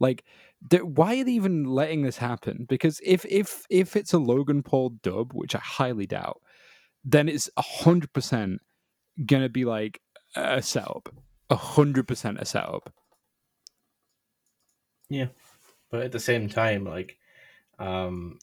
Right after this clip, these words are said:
Speaker 2: it, it's wild 'cause I'm a big wrestling fan, and whenever there's, like, wrestling gets exposed to, like, people outside of wrestling, you get half people going like,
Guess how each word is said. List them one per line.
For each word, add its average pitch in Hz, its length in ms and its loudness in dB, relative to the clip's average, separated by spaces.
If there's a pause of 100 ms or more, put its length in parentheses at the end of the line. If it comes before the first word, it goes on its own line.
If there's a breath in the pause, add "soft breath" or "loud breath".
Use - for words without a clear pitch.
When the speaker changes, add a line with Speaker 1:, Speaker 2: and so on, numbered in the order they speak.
(260)
Speaker 2:
it, 135 200 -4
it's 135 220 -8
wild 117 420 0
'cause 110 120 -8
I'm 143 160 -2
a - 40 -6
big 107 220 -4
wrestling 101 440 -2
fan, 95 380 -8 (540)
and 95 540 -8 (140)
whenever 117 420 -2
there's, 101 220 -6
like, 95 220 -4
wrestling 98 480 -4
gets 95 240 -8
exposed 98 580 -8
to, 101 100 -8
like, 90 240 -10
people 104 320 -10
outside 104 580 -4
of 92 120 -10
wrestling, 101 420 -4
you 95 80 -8
get 98 200 -6
half 107 320 -4
people 104 200 -6
going 98 200 -4
like, 87 140 -12